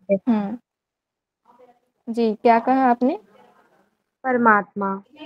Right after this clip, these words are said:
Speaker 1: बहुत बढ़िया, very good। चलिए, next है,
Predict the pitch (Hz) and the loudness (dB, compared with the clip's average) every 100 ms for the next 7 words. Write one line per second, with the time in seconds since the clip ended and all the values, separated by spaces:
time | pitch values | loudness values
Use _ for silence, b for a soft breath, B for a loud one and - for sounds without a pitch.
0 | 370 370 - - - - - _ 208 214 | -14 -12 -12 -14 -20 -20 -20 _ -16 -12
1 | - - 240 214 202 180 202 208 208 233 | -8 0 6 6 4 0 0 -4 0 4
2 | 196 190 185 208 _ _ _ _ _ _ | 4 2 -4 -6 _ _ _ _ _ _
3 | _ _ _ _ _ _ _ _ _ - | _ _ _ _ _ _ _ _ _ -6
4 | 220 196 208 214 233 247 - 262 262 247 | -4 -2 -2 2 0 0 4 6 8 6
5 | 311 | 4